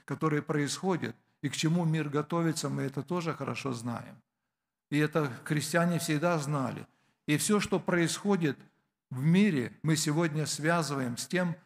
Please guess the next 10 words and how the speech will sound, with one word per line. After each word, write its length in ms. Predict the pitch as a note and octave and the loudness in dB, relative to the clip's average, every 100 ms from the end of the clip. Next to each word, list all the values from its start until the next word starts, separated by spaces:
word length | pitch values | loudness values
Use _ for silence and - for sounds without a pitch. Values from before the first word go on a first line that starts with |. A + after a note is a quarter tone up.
| _ _ | _ _
что 500 | - - E3 E3+ E3 C#3 | -10 -4 0 0 0 -4
сделал 680 | A2+ G2+ C3+ D3 C#3 C3 C3+ | -8 -6 -2 0 0 -4 -4
наш 280 | B2+ B2+ | -4 -2
Господь, 560 | A#2+ B2+ - - A2+ - | -6 -8 -8 -8 -8 -8
что 320 | - - D#3+ D3 | -4 0 0 0
Он 140 | C3+ | -2
сделает, 680 | A2 G2 D3+ E3 C#3 A#2+ - | -6 -2 0 2 0 -4 -6
когда 260 | C3 A#2+ | -8 -2
Он 100 | B2+ | -2
придет 400 | A#2 A#2+ A2+ D#3 | -4 -6 -4 -4